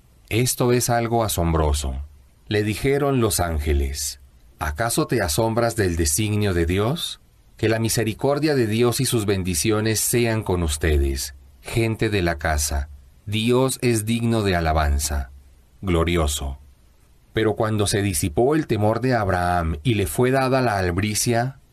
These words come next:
habló en favor del pueblo de Lot. Abraham era indulgente,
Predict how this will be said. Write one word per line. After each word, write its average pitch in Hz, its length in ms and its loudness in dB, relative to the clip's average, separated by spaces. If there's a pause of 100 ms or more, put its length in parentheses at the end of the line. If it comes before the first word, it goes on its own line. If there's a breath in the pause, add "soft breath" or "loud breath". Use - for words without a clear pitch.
(160)
habló 117 460 2
en 151 120 0
favor 107 440 0
del 113 180 2
pueblo 104 440 2
de 87 100 2
Lot. 71 500 0 (420)
Abraham 85 720 0
era 117 240 2
indulgente, 80 920 0